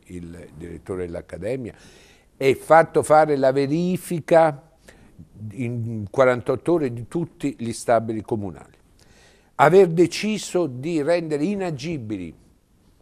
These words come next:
per tutto l'anno scolastico due edifici, scontrandomi con le maestre e i genitori della De Amicis. La mattina del primo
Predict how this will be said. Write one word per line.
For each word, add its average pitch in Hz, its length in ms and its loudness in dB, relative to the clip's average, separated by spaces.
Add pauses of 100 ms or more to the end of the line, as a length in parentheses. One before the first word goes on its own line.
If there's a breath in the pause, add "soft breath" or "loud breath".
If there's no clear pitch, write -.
(140)
per 107 160 -6
tutto 147 300 -2
l'anno 120 260 0
scolastico 92 800 -6 (480 soft breath)
due 185 300 8
edifici, 127 580 0
scontrandomi 185 1160 -2 (100)
con 160 340 0 (300)
le 131 360 -4
maestre 170 1040 -6
e 135 120 -4
i 135 140 -4
genitori 127 640 -6
della 113 260 -8
De 95 80 -12
Amicis. - 580 -20 (1000 soft breath)
La 185 160 8
mattina 202 380 -2
del 139 120 -2
primo 90 560 -4